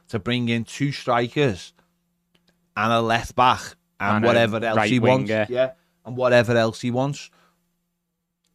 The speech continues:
Speaker 2: You're absolutely right. Like, Mykolenko, sh-, like, isn't good enough to be our number
Speaker 1: No,
Speaker 2: one
Speaker 1: I don't
Speaker 2: choice,
Speaker 1: think he is,
Speaker 2: but
Speaker 1: yeah.
Speaker 2: we need forward players
Speaker 1: Yeah.
Speaker 2: more, and with a very limited pot of money. It is just a, a case of make do, isn't it?
Speaker 1: I'd,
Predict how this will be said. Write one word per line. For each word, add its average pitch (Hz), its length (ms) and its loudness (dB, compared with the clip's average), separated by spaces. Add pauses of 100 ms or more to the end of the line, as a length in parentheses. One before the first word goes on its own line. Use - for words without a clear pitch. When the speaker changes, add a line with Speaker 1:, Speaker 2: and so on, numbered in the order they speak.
(720)
Speaker 2:
You're 156 300 -2
absolutely 175 440 -2
right. 127 180 2 (100)
Like, 143 180 4
Mykolenko, 135 840 0
sh-, - 180 -10
like, 117 180 2 (100)
isn't 120 340 -2
good 120 160 0
enough 117 320 -2
to 123 120 -8
be 120 180 -2
our 110 180 0
number 113 320 -2
Speaker 1:
No, 151 80 4
Speaker 2:
one 170 100 4
Speaker 1:
I 185 40 2
don't 113 220 0
Speaker 2:
choice, 131 140 -4
Speaker 1:
think 113 120 -2
he 123 80 0
is, 165 80 -8
Speaker 2:
but 117 280 0
Speaker 1:
yeah. 135 60 -8
Speaker 2:
we 127 80 2
need 117 300 0
forward 110 560 -2
players 117 520 -2
Speaker 1:
Yeah. 87 100 -10
Speaker 2:
more, 104 500 0
and 120 80 -6
with 110 180 -2
a 110 60 -2
very 107 280 0
limited 110 360 -4
pot - 200 -4
of 117 80 -4
money. 107 380 -6 (220)
It 113 160 2
is 107 160 2
just - 260 -4
a, 113 160 -2
a 117 100 -2
case 110 300 -4
of 117 140 -4
make 107 240 -8
do, 104 240 -4
isn't 104 220 -8
it? 110 40 -2
Speaker 1:
I'd, 185 260 0